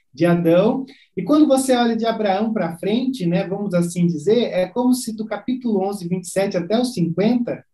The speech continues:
houvesse cinco episódios. Então, assim, é, é interessante a gente sempre notar que a nossa Bíblia, ela não foi escrita de qualquer jeito. Não é uma coisa assim, ó, vai escrevendo aí o que você lembra. Não.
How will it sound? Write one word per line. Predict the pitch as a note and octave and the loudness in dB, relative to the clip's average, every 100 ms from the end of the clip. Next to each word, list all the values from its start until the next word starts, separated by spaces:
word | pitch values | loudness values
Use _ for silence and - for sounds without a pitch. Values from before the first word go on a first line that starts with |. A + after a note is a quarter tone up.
| _ - _ _ - | _ -20 _ _ 0
houvesse | G3 F#3+ B3 A#3+ A#3 | 2 4 2 4 2
cinco | - C4+ E4 E4 D#4 | 2 8 8 10 8
episódios. | C#4 C4+ C4+ A#3 A3 G3+ D3+ C#3 - - _ _ - - - | 4 4 4 6 6 4 2 -4 -6 -16 _ _ -20 -16 0
Então, | F3 F3 B3+ C4 | 2 4 4 4
assim, | C4 B3+ G#3+ E3+ | 4 6 6 4
é, | F3+ F#3+ F3+ - F3 | 2 2 2 0 0
é | F#3+ | 0
interessante | G3 A#3 A3 G#3+ A#3 B3 | 0 0 0 0 0 2
a | G3+ | 0
gente | G3+ F#3+ | 0 -4
sempre | A3 A3+ A3+ | -4 0 0
notar | F3 D3+ F#3 A#3 A#3 | 2 0 0 -2 0
que | |
a | F#3 | -2
nossa | G#3+ - - | 0 -2 -4
Bíblia, | - G#3+ F#3 D3+ | 0 0 2 0
ela | F#3+ C#4 | 0 2
não | D4+ | 2
foi | D4 C#4+ | 2 0
escrita | - A#3+ C4 B3 | 0 -4 -2 -2
de | G#3+ | -4
qualquer | - A#3+ A#3+ A3+ | -4 -6 -2 -2
jeito. | - E3 F3 - - - _ _ _ _ _ _ _ _ - - _ | 0 0 0 -4 -14 -18 _ _ _ _ _ _ _ _ -20 -20 _
Não | F3 A#3 | 2 4
é | D4 | 6
uma | C#4 | 4
coisa | B3+ A#3 | 2 2
assim, | A3 C#4+ | 2 2
ó, | A#3 | 2
vai | G#3+ D4 | 4 4
escrevendo | D#4 C4+ A3+ G#3 G#3+ | 4 4 4 4 4
aí | G3 | 2
o | G3 | 0
que | F#3+ | -4
você | F3 F#3 G3 F#3 | -4 -2 -2 0
lembra. | E3 D#3 E3+ | 0 2 2
Não. | A3 F#3+ F#3+ F3 | 2 2 0 -4